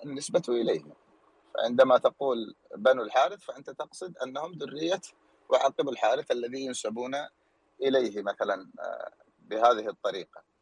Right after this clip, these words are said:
وأن يذكر بعد ذلك بطون، فمعناها أنه أصبح لديهم كثرة تنسب إلى هذا ال-، البطن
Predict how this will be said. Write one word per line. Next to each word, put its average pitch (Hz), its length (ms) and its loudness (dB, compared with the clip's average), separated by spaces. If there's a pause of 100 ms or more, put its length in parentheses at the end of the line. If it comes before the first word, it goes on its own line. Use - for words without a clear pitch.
(440)
وأن 139 720 0
يذكر 156 580 -10
بعد 143 260 -10
ذلك 143 640 -8
بطون، 143 600 -12
فمعناها 143 920 2 (140)
أنه 127 480 -10
أصبح 139 680 -4 (220)
لديهم 117 720 -8 (280)
كثرة 151 580 0 (1000)
تنسب 165 420 8
إلى 127 440 10
هذا 131 200 4
ال-، 98 220 -8
البطن 85 440 -8